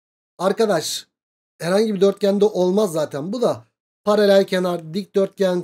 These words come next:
kare, eşkenar dörtgende dediğim şey geçerli. Tam köşegenlerin kesim noktasından geçtiği zaman. Yani simetri eksenlerin kesim noktası. Paralel kenarda da öyle. Köşegenlerin kesim noktası burası ya. Hop, şöyle kestiği zaman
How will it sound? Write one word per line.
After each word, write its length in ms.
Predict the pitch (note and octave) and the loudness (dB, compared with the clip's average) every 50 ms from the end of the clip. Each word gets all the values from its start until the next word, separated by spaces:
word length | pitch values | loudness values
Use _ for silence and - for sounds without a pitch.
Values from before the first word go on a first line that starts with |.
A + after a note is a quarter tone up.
| - - | -6 -4
kare, 460 | - F#3+ G3+ G#3 G3 F#3+ G3 G3 - _ _ _ _ _ _ _ _ _ _ - | 0 2 4 4 4 4 2 0 -2 _ _ _ _ _ _ _ _ _ _ 0
eşkenar 600 | F3 G3 G3 - - G#3 G3+ G3+ G3+ G#3 G3+ F3+ | 2 2 2 2 0 0 2 4 2 2 2 2
dörtgende 720 | F#3+ F#3+ F#3+ F#3+ - G3 F3+ F3+ F#3+ F3+ A#3 B3+ B3+ - - | 2 2 0 0 -4 -4 -2 -2 0 2 2 2 2 2 -4
dediğim 500 | C#3+ C3+ C#3 F#3+ G3+ E3+ F#3+ F#3+ F3+ E3+ | -12 -4 0 0 0 0 0 -2 -4 -2
şey 260 | - G3+ G#3 A#3+ B3 | 0 2 2 2 0
geçerli. 800 | F#3 D#3 C#3 D#3 F3+ F3 - F3+ D#3+ D3+ D3 D#3 F#3+ A#3 A3+ - _ _ _ _ _ _ _ _ _ _ _ - | -4 -4 -2 -2 -2 0 0 -2 -2 -2 0 0 0 0 0 -4 _ _ _ _ _ _ _ _ _ _ _ -2
Tam 320 | G#3+ A3 A3+ A#3 B3 A3 - _ _ _ _ _ _ _ _ _ _ _ _ _ _ _ _ _ _ _ _ _ _ _ - | 0 2 2 2 0 -4 -10 _ _ _ _ _ _ _ _ _ _ _ _ _ _ _ _ _ _ _ _ _ _ _ -10
köşegenlerin 560 | F#3 F3+ G3+ G3 F#3+ F#3 F#3 F#3 F#3+ G#3 A3 | -6 -2 0 0 0 0 0 0 -2 -2 -4
kesim 320 | G#3 - F#3 E3+ F3 F#3 | -6 -8 -10 -10 -8 -8
noktasından 460 | F3+ F3 F3 - - - F3 F3+ E3 C#3 | -8 -8 -10 -12 -14 -10 -6 -6 -6 -6
geçtiği 300 | C#3+ C3 - - C3 B2 | -6 -8 -10 -12 -14 -12
zaman. 260 | A2+ A#2 G2+ F#2 - _ _ _ _ _ _ _ _ _ _ - | -12 -12 -14 -16 -20 _ _ _ _ _ _ _ _ _ _ -2
Yani 220 | E3 F3 F3 F3+ | -2 -2 0 -2
simetri 340 | - - E3+ F3+ F3 - F#3+ | -4 -6 -8 -8 -6 -8 -8
eksenlerin 400 | F3 - F3+ D#3+ D#3 D#3+ F3+ F#3 | -8 -8 -8 -8 -6 -6 -8 -8
kesim 280 | - E3 D3+ - C#3+ | -10 -12 -12 -12 -12
noktası. 300 | C#3 A#2 A#2 - G2+ G#2+ - | -12 -14 -14 -16 -20 -20 -16
Paralel 380 | _ D3 D#3 E3+ F3 F3+ F#3 F3+ | _ -6 -4 -2 -2 -2 -2 -2
kenarda 360 | - F#3 F#3 F3+ F3+ E3+ D#3+ | -2 -2 0 -2 -2 -2 -4
da 60 | D3 | -4
öyle. 200 | C3 A2+ G2+ G2 - _ _ _ _ _ _ - | -4 -4 -8 -12 -18 _ _ _ _ _ _ -12
Köşegenlerin 420 | D#3+ - G#3 G3+ G3+ G3+ G3+ G3+ | -6 -2 0 0 2 2 0 0
kesim 240 | G3 - F#3 F#3+ G3+ | -2 -4 -6 -4 -4
noktası 300 | G3 F#3+ - - - F#3+ | -4 -4 -6 -10 -8 -6
burası 220 | G3 G3+ G3 - | -6 -6 -4 -4
ya. 200 | A3 C#3+ A#2+ A#2 _ | -6 -6 -8 -10 _
Hop, 600 | C3+ C3+ C#3 D3 D#3+ F3 F#3+ G#3+ A#3+ B3+ B3 - | -12 -8 -6 -4 -2 -2 0 0 0 -2 -4 -6
şöyle 280 | - - A3 G#3 G3+ F#3+ | -4 -2 0 0 0 -2
kestiği 340 | - A3+ G#3 - - A3+ F#3 | -4 -6 -6 -4 -4 -4 -4
zaman 300 | D#3+ D#3 E3 G#3 G#3+ | -2 -4 -4 -6 -8